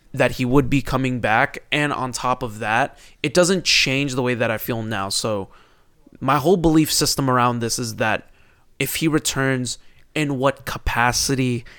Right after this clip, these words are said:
and in what role would he return on? 'Cause that's contingent upon what he's willing to accept.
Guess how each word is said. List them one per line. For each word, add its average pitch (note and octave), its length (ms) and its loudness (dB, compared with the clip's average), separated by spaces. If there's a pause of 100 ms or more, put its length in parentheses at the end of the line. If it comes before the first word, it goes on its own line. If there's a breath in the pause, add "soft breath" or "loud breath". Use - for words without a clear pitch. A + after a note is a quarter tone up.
(220 loud breath)
and B2 220 -4
in A#2+ 180 -4
what A2+ 200 -2
role A2 580 0 (260 soft breath)
would A2 120 -8
he A#2 100 -4
return G2+ 360 -4
on? D2 140 -4
'Cause B2 160 -6
that's C3 200 -2
contingent D3 580 -2
upon A#2 360 -2
what A#2 360 2
he's C#3 320 -4
willing B2 340 0
to - 280 -8
accept. - 680 -4